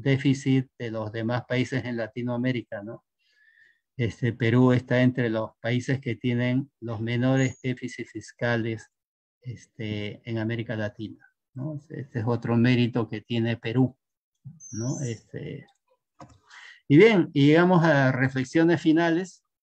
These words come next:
Y les he traído dos láminas de reflexiones finales. La primera es del Foro Económico Mundial, ¿no?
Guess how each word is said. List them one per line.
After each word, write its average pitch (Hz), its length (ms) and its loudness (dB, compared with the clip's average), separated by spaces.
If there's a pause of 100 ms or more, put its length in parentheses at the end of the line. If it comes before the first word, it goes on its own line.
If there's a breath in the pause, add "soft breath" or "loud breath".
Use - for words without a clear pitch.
(1400 soft breath)
Y 135 260 0
les 131 200 -2
he 160 60 0
traído 165 480 0
dos 165 300 -6
láminas 160 540 -4
de 135 140 -8
reflexiones 123 720 -4
finales. 143 640 0 (680)
La 143 220 -2
primera 202 680 0
es 175 420 -6
del 135 320 -2
Foro 185 340 -4
Económico 156 600 -2
Mundial, 131 580 -6
¿no? 127 220 -20